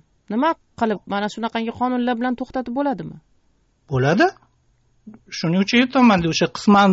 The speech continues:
Speaker 2: men qo'shilaman o'sha, e, e, davlat inisiativasiga. То, что ограничение bo'lishi kerak, masalan, shunaqa qanaqadir, e, filtrlar qo'yishadimi?
Speaker 1: Zotan, O'zbekiston Jinoyat kodeksini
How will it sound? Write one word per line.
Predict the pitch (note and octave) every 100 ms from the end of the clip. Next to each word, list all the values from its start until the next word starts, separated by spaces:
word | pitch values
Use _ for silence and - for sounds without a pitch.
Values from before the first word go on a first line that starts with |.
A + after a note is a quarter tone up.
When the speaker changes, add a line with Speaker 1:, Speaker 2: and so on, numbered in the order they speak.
| F3
Speaker 2:
men | F#3 F#3 F3
qo'shilaman | - G3 F3 F3 F#3 B3
o'sha, | C4 A#3 G#3+ G3 F3
e, | G3 E3+ - - -
e, | E3+
davlat | D3+ F3+ E3+ C#3+
inisiativasiga. | - E3 D3 E3 D3+ D#3+ D#3+ D#3+ E3 G#3+ - - - - - - - _ _ _
То, | - F3
что | - D#3+ D#3+ E3 _ _ _ _ _ _ _ _ _ -
ограничение | F3+ F#3 F#3+ F#3+ G3 - G#3+ F#3+
bo'lishi | F3+ F#3+ F3 -
kerak, | D#3 C#3
masalan, | C3 C3+ C#3+ C3 C3
shunaqa | - C3+ C3+ A#2+
qanaqadir, | - E3 D#3+ C#3+ D3+ C#3+
e, | - D3+ C#3+ C#3 C3 B2 C#3 _ _ _ _ _ - E3 D3+
filtrlar | C#3+ G3+ F#3 E3 C3+ D3
qo'yishadimi? | G3 F#3 - F3+ F3 F3
Speaker 1:
Zotan, | E3+ E3 E3+ C4
O'zbekiston | A#3+ A3 B3 - C4+
Jinoyat | A3+ B3+ B3+ B3 A#3
kodeksini | B3 A#3 A3+ - A#3+ B3